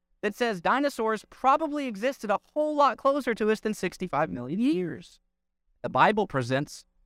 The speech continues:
all animals having been created at the same time, essentially, as man,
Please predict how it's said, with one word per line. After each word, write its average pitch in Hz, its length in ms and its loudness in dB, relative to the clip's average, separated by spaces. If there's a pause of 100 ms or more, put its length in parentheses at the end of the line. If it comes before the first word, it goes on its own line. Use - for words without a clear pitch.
(420)
all 233 540 2
animals 170 480 0
having 160 260 0
been 147 160 0
created 156 680 -2 (520)
at 120 120 -8
the 123 60 -6
same 135 420 -2
time, 135 400 -2
essentially, 147 460 -4
as 175 200 2
man, 214 480 -2